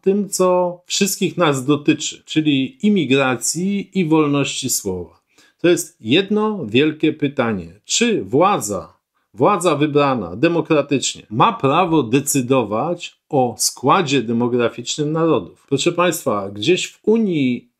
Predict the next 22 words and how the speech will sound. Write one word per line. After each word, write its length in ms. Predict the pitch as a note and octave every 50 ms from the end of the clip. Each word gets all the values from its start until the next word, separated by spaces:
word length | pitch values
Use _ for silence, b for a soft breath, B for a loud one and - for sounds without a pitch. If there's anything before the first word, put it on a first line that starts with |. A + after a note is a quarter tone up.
| _
Europejskiej 1040 | - C3 D3+ D#3 D#3 D#3 D#3 - E3+ D#3+ B2+ A#2 - - - B2+ C3+ E3+ F#3+ F#3 C3
zapadają 760 | B2+ A2 A#2+ D#3 D3+ - D3+ C#3+ C#3+ F3 F#3+ F#3 F3 D#3 C3+
decyzje 800 | A#2+ C3+ C3+ C3+ - - D#3 A2+ G#2 G2+ G#2 A2+ B2 D3 E3+ - -
o 100 | C3+ C#3+
tym, 440 | D3 - - D#3+ D#3+ D#3 D3+ C#3+ B2+
że 440 | A2+ A2 C3 C#3 C#3+ D3+ E3 D#3+ - -
imigracja 760 | D#3+ D#3+ D#3+ D3 B2 B2+ C#3+ D#3 E3+ D#3+ D#3+ - F3 D3+ C3
do 180 | B2+ C3+ C3
Europy 680 | B2+ B2 A#2+ B2 C3 C#3 C#3 C#3 - - C#3+ C#3+ C#3+ C3+ A#2
ma 220 | B2+ C#3 D3 D3
postępować. 840 | D3 - C#3+ C3+ - - C3 A#2 G#2 - F#2+ F2 D#2+ F2 G#2+ - -
Mówiłem 600 | G#3 G3+ G#3 F#3+ F3+ G3+ F#3 E3+ E3 E3 D#3+ D3+ -
o 100 | E3+ D#3
tym 280 | - - C#3+ B2+ A2+
wielokrotnie 880 | G#2 B2+ D#3+ F3 D#3+ D3 A#2+ - - B2 B2 A#2+ - - A#2+ A#2 A#2 A#2
w 80 | A2+ -
swoich 540 | - - - G#2 G#2 G#2 G#2+ G#2+ G#2 - _
filmach. 500 | - G#2+ G2+ F#2 E2+ D#2+ - _ _ _ _ b b b b b b -
Imigracja, 720 | E3+ F3+ F3+ D#3 C#3+ D#3+ E3 E3 E3 D#3+ - D#3+ D3+ C#3+
która 280 | D3 - D3+ C3+ B2+ A#2
się 240 | - - A2+ A2
rozpoczęła 1000 | A2+ C#3 E3 D#3 D#3 - - C#3 A#2+ - - C#3+ C3+ B2+ B2 A#2+ A#2+ A#2 A2+ A#2+